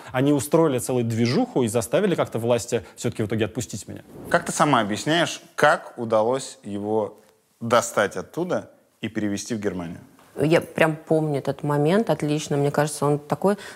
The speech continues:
Speaker 3: настолько кинематографический. А на второй день, когда вот, наверное, много народу следил, и было понятно, что, скорее всего, его не отдадут.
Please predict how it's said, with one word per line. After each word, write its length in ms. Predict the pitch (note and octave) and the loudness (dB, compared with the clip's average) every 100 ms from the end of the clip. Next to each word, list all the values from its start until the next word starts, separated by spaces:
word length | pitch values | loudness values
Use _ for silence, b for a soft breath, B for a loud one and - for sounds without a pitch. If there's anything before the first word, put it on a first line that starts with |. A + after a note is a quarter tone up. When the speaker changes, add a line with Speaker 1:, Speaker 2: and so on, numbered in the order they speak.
| B | B
Speaker 3:
настолько 460 | D#3+ G3 A3 - - - _ _ | 0 2 0 -2 -18 -20 _ _
кинематографический. 1700 | - F3 E3+ E3 E3 D#3 D#3+ D3+ D#3 - D#3 - - - - C3+ - - B B B B | -2 2 4 4 4 2 4 4 2 -2 -4 -4 -10 -12 -10 -8 -8 -12 B B B B
А 520 | - D3 D3 C#3+ C#3 B2 - _ _ - | 2 4 4 4 2 0 -6 _ _ -2
на 140 | D#3+ | 0
второй 340 | D#3 D#3 D#3 D3 | 2 2 4 2
день, 500 | D#3+ G3 C4+ D#4 - _ _ _ _ - | 4 4 2 -2 -8 _ _ _ _ -2
когда 400 | D#3+ D#3 D#3 D3+ | 0 2 0 0
вот, 220 | D3+ D3 - _ _ _ _ _ _ _ _ _ _ _ - | -2 -4 -6 _ _ _ _ _ _ _ _ _ _ _ -2
наверное, 480 | D#3+ C#3+ C3 C3+ C#3+ | 0 2 2 0 2
много 220 | D3 C#3 | 2 2
народу 360 | C3 B2+ - | 0 0 -2
следил, 460 | - - D#3 A3 C4+ | -2 0 2 4 4
и 40 | F3 | 2
было 180 | F3+ F3 | 0 0
понятно, 400 | E3 F#3 G3 D#3 | 2 0 0 -6
что, 140 | - | -10
скорее 380 | - D3 F#3+ A3+ | -4 0 0 0
всего, 340 | - D3 D3 | 0 0 2
его 180 | D3+ D#3 | 2 2
не 120 | F#3 | 2
отдадут. 460 | D#3+ D3+ D3+ C#3+ - | 0 0 0 0 -4